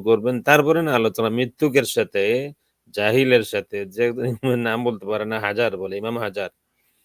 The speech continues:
আহ, যাই হোক, আবার প্রশ্ন, হ্যাঁ, বললেন নাসিম, রাহুল মূর্খ হলে তার ভিডিওর উত্তর দিয়েছেন কেন? আহ, কারো বিশেষ কোনো ভিডিওর উত্তর আমি দিচ্ছি না। আমার কাছে মানুষ প্রশ্ন করেন বা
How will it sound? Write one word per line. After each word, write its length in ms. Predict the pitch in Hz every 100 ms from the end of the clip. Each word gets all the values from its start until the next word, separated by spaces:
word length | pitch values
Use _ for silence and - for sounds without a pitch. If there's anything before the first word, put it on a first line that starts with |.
| _ _ _ _ _ _ _ _ -
আহ, 280 | 92 92 92
যাই 200 | 101 120
হোক, 160 | 123 101 - _ _ _ _ _ _ _ _ _ _ _ _ _ _ _ _ _ _
আবার 300 | - 95 104 95
প্রশ্ন, 260 | 98 - 98 98 - - 98
হ্যাঁ, 180 | 92 90 90 90
বললেন 220 | 92 95
নাসিম, 240 | 87 98 98
রাহুল 280 | 95 113 110
মূর্খ 320 | 104 113 107 120
হলে 260 | 110 104 98
তার 200 | 104 95
ভিডিওর 400 | 95 90 101 98
উত্তর 340 | 92 - 101 95
দিয়েছেন 560 | 87 98 107 - 101 90
কেন? 260 | - 90 90
আহ, 1400 | - _ _ _ _ - - _ _ - 98 101 98 95
কারো 180 | 110 110
বিশেষ 280 | 123 123 143
কোনো 180 | 139 135 131 113
ভিডিওর 320 | 104 98 110
উত্তর 260 | 107 - 110 104
আমি 180 | 101
দিচ্ছি 320 | 92 92 87 110
না। 80 | 117
আমার 180 | 123 127
কাছে 220 | 123 123 123
মানুষ 200 | 110 104 -
প্রশ্ন 240 | 104 - 110
করেন 240 | 104 104 107
বা 100 | 98